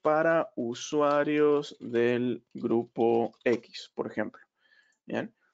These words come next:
Entonces yo le puedo decir aquí a la, a la política que quiero que en la parte de usuarios, quiero que esta política solamente impacte a, por ejemplo,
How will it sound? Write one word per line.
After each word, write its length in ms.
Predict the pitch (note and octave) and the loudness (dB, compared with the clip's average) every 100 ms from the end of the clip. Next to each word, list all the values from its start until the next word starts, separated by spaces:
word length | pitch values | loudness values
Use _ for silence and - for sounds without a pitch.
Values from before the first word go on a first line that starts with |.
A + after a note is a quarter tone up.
| _ | _
Entonces 280 | - A#2+ A#2+ | -2 0 4
yo 100 | C3 | 4
le 80 | C3 | 4
puedo 180 | C3+ | 4
decir 220 | C3+ C#3 C3+ | 2 2 0
aquí 260 | C3 C#3+ | 2 2
a 40 | C3+ | 4
la, 300 | A#2+ A#2 - | 2 0 -4
a 120 | A#2 | -2
la 180 | A#2 A#2 | -2 -2
política 500 | B2+ D#3 F3+ F#3 F3 | 0 0 0 0 -2
que 140 | D#3 | -2
quiero 280 | A#2+ B2+ A#2 | -2 0 0
que 260 | B2+ A2+ - _ _ _ _ _ _ - | 0 -2 -4 _ _ _ _ _ _ -4
en 120 | A#2+ | 0
la 140 | A#2 | 0
parte 240 | C#3 C3 B2+ | 0 0 2
de 60 | B2+ | 2
usuarios, 640 | C3+ G3 F#3+ G#3 A3+ - _ _ _ _ _ _ _ | 2 2 4 2 0 -8 _ _ _ _ _ _ _
quiero 240 | - D#3+ D#3 | 0 0 0
que 80 | |
esta 200 | E3 E3+ | -4 -4
política 480 | F3 C#3+ E3 F3+ D#3+ | 0 0 0 0 -4
solamente 720 | - - F#3+ F#3 F3+ F#3+ F#3 | -4 0 2 2 2 0 0
impacte 640 | F3 E3 G3 G3 - E3 | 0 0 -4 -2 0 2
a, 280 | E3 C4+ E4 _ _ _ _ _ _ _ _ _ | 4 2 -2 _ _ _ _ _ _ _ _ _
por 120 | B2 | -6
ejemplo, 520 | B2 D3 D#3+ E3+ G3 | -2 -2 0 0 0